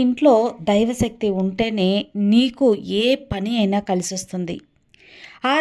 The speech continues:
దైవశక్తిని నీ ఇంటిలో బలంగా నిలుపుకోవాలి, ఈ సాయిని ఎప్పుడు కూడా నీ ఇంట్లో కట్టివేసుకోవాలి అంటే ఇప్పుడు చెప్పబోయే ఈ మాట నీకు ఎంతగానో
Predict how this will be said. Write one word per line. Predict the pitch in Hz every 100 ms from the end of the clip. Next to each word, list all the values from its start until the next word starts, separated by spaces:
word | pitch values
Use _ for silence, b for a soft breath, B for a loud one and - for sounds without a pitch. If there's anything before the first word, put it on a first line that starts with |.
| 226
దైవశక్తిని | 240 277 330 320 302 302 294 269 254
నీ | 233 208
ఇంటిలో | 220 226 262 240 202
బలంగా | 190 185 202 220 220
నిలుపుకోవాలి, | 196 185 190 208 214 196 185 180 202 190 175 B B B
ఈ | 233 285
సాయిని | 285 - 214 247 277 247 208 233 - 208
ఎప్పుడు | 214 285 294 285
కూడా | 208 214
నీ | 208 202 190
ఇంట్లో | 196 190 220 214
కట్టివేసుకోవాలి | 196 185 262 262 240 - 202 190 180 180 185
అంటే | 170 170 175 190 - 196
ఇప్పుడు | 190 226 208
చెప్పబోయే | 190 180 196 180 185 170 180 -
ఈ | 185
మాట | 180 170 165 190
నీకు | 190 180 175
ఎంతగానో | 170 170 170 220 196 180 180